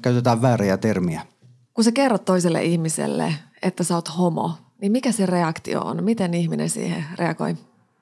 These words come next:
Speaker 1: No se tietenkin vaihtelee ihmisen omista kokemuksista, jos tuntee muita homoja, mutta et tietenkin miehillä se on ehkä enemmän sitä niin kuin hiljaisuutta, että mennään vähän niin kuin mykäksi,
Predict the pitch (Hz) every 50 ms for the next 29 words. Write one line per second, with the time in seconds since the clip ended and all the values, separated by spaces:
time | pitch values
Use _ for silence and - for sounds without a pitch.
0 | _ _ - - - - - _ _ _ - 120 113 123 113 113 107 110 101 113
1 | 110 101 - - 110 104 104 107 101 98 104 101 110 113 113 107 104 95 - -
2 | - - - _ - 107 101 - 113 98 95 92 92 - - 92 - - 95 90
3 | - 123 - - - 117 110 107 98 98 95 98 98 98 98 92 - - - 113
4 | 107 101 95 92 92 92 92 85 101 - - - - - - - - - - 156
5 | 135 139 143 147 156 170 175 165 151 147 139 127 123 123 120 120 123 120 123 120
6 | 131 127 127 123 120 113 113 113 - 110 113 - 110 110 110 110 101 95 98 95
7 | 117 147 156 143 135 120 107 123 117 113 117 117 - 113 104 98 - - - -
8 | - 120 117 117 110 104 101 107 101 110 107 98 95 92 - 98 92 - 113 113
9 | 120 143 143 120 131 139 120 110 113 - - - -